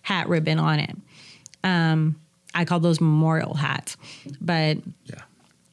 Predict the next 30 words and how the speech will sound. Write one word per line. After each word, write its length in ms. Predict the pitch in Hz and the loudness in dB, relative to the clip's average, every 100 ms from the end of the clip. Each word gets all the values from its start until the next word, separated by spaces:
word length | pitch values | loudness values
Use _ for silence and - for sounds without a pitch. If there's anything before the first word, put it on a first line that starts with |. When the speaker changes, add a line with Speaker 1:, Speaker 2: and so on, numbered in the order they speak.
| - _ _ - | -20 _ _ -10
Speaker 1:
but 540 | 175 180 175 160 - - _ _ _ _ _ - | -4 0 2 2 -2 -10 _ _ _ _ _ 0
I 160 | 185 | 2
get 200 | 202 202 | 2 0
to 100 | - | 0
be 100 | - | -2
part 220 | - 160 | 0 0
of 60 | 160 | 0
that 140 | - | -2
story. 460 | - 170 170 - 160 | -2 -2 0 0 -4
Speaker 2:
Right. 220 | 196 180 | -6 -2
Speaker 1:
And 480 | 214 196 180 165 160 - - - - | 0 2 4 4 2 -2 -10 -20 -2
if 440 | 208 170 165 - - | 2 2 2 -2 -4
that 240 | 156 151 | -2 0
is 100 | 185 | 0
part 240 | - 175 175 | 0 0 2
of 60 | |
their 100 | 165 | 2
healing 360 | 156 170 165 180 | 2 2 4 4
process, 500 | 180 190 - 214 220 - - - | 2 0 0 0 -2 -10 -20 -16
had 340 | - 214 208 247 | -4 0 2 2
I 220 | 226 214 | 2 4
not 460 | 185 170 180 180 | 4 4 4 2
taken 260 | - 190 185 | 0 0 4
a 80 | 175 | 4
risk 320 | 160 180 - | 4 2 2
on 140 | 170 | 2
myself 720 | 160 143 - - 180 277 - - - - - _ | 4 2 0 0 2 0 -2 -16 -20 -20 -20 _
and, 480 | - 180 165 160 165 - - - | 0 4 4 4 2 -2 -8 0
and, 420 | 180 160 160 156 | 4 4 4 4
uh, 320 | 160 160 151 | 2 2 2